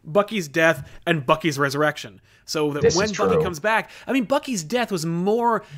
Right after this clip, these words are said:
Speaker 1: of a comic book inside joke than
Speaker 2: Yeah.
Speaker 1: a character of any kind. It certainly didn't have the same weight as Jason Todd's death. Um, but we have this kind of, like,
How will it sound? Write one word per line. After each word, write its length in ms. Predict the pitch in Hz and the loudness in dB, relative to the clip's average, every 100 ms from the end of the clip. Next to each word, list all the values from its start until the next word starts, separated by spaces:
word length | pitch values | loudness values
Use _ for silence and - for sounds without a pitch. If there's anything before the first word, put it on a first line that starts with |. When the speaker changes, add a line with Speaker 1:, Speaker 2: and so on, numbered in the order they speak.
| - - | -20 -4
Speaker 1:
of 100 | 185 | 0
a 60 | 165 | 0
comic 480 | - 196 226 214 - | -2 -2 -2 -4 -6
book 220 | 185 - | -6 -4
inside 560 | 240 240 208 214 180 135 | -2 -2 0 2 2 0
joke 560 | 120 185 247 - - - _ _ 147 | -4 -4 -4 -8 -20 -20 _ _ -6
than 320 | 147 170 190 | -2 0 2
Speaker 2:
Yeah. 240 | 220 - | 2 2
Speaker 1:
a 60 | 95 | -2
character 480 | 190 233 175 160 156 | -2 0 0 0 0
of 80 | |
any 140 | 180 165 | 0 -2
kind. 400 | - 226 156 127 | -4 -2 -2 -4
It 100 | - | -4
certainly 400 | 190 196 175 151 | 0 0 0 -4
didn't 340 | 139 135 - | -6 -10 -8
have 140 | 143 139 | -6 -4
the 100 | 123 | -4
same 340 | - 139 120 | -6 -6 -6
weight 380 | 117 156 127 - - _ _ | -2 -2 -4 -14 -20 _ _
as 200 | 147 143 | -6 -4
Jason 300 | 113 123 120 | -6 -8 -10
Todd's 300 | 120 170 156 | -6 -4 -6
death. 280 | - 73 - _ _ - - | -10 -20 -20 _ _ -20 -16
Um, 260 | - 107 - _ - - _ _ _ _ _ | -14 -14 -16 _ -20 -20 _ _ _ _ _
but 280 | 143 135 131 | -6 -4 -2
we 120 | 147 | -4
have 360 | 135 175 175 131 | 0 2 2 0
this 260 | 139 - - | -4 -4 0
kind 180 | 160 | 0
of, 60 | 131 | 0
like, 300 | 135 120 | -4 -6